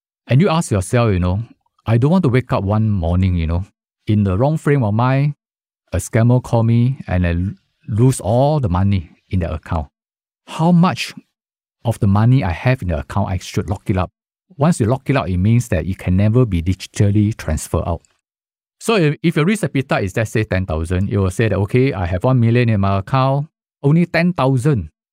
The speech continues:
can be made available for digital transfer." This is the concept of the money lock, you know. Now, it means at any point in time, there will only be ten thousand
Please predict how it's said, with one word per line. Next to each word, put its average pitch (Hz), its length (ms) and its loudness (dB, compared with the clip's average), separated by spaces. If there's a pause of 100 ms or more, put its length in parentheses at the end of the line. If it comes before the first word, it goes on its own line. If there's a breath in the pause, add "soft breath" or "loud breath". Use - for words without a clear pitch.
can 110 160 0
be 107 60 2
made 131 160 2
available 104 460 0
for - 40 -4
digital 92 360 -4
transfer." 73 500 -6 (720)
This 139 220 2
is 98 140 -6
the 104 60 -6
concept 107 360 -2
of 82 40 -4
the 78 60 -2
money 85 320 -2
lock, 82 160 -4
you 76 100 -6
know. 71 100 -6 (1040)
Now, 139 160 2
it 160 320 -2
means 208 220 2
at 143 100 0
any 185 260 2
point 196 300 0
in 104 100 0
time, 139 320 0
there 90 200 0
will 104 180 0
only 127 220 4
be 85 340 -2 (520)
ten 123 180 2
thousand 92 480 0